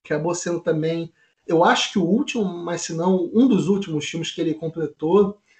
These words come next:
é, é, é pensar justamente, assim, sobre como o cinema brasileiro muitas vezes está além do que é, é, tá sendo amparado pelas instituições.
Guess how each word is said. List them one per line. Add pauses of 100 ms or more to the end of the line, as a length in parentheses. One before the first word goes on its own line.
(440)
é,
é,
é
pensar
justamente,
assim,
sobre
como (280)
o
cinema
brasileiro
muitas
vezes
está
além
do
que
é,
é, (240)
tá
sendo
amparado
pelas
instituições.